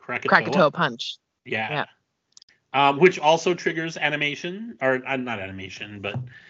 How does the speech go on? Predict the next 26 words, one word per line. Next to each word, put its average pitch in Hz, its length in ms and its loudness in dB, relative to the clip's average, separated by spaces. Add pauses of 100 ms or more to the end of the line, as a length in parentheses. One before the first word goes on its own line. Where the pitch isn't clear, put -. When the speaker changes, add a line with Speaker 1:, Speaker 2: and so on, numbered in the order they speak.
(220)
Speaker 1:
uh, 120 280 4
a 127 80 -2
show. 131 560 0 (500)
Um, 131 640 6 (260)
but 143 140 6
if 180 80 6
you're 196 80 4
just 247 240 0
there 220 100 4
Speaker 2:
Delicious. 202 320 6
Speaker 1:
for 120 60 2
drinks, - 680 -2 (220)
yeah, 151 280 6 (600)
I 151 120 6
would 202 200 6
say, 156 580 0
uh, 135 60 2 (360)
I'm 156 140 2
a 170 40 2
big 160 200 -2
fan 151 540 -4
of 123 340 -2
the 123 320 -2
Dark 135 280 4
and 123 100 -6
Stormy. 175 640 0